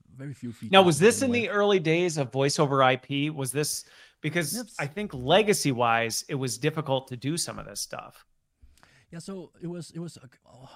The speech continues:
Speaker 1: almost say in the middle. It was, it was, now we're in two thousand thirteen, and we'd already had voip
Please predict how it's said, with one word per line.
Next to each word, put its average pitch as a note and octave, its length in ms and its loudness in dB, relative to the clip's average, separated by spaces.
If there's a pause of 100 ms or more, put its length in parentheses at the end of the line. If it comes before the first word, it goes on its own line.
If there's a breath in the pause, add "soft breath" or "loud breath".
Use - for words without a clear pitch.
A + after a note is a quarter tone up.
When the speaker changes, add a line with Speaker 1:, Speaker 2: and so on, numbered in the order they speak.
Speaker 1:
almost E3 240 -14
say D3+ 180 -12
in C3+ 120 -10
the C3 60 -10
middle. C3 200 -10
It B2 60 -8
was, C#3 120 -12
it D3+ 120 -12
was, F3 200 -14 (320)
now D3 220 -16
we're E3 160 -10
in C3 80 -10
two D#3 140 -14
thousand B2+ 240 -14
thirteen, A#2+ 720 -12
and G#2+ 300 -10
we'd A#2+ 160 -12
already D#3+ 300 -12
had A#2 260 -12 (180)
voip A2 280 -14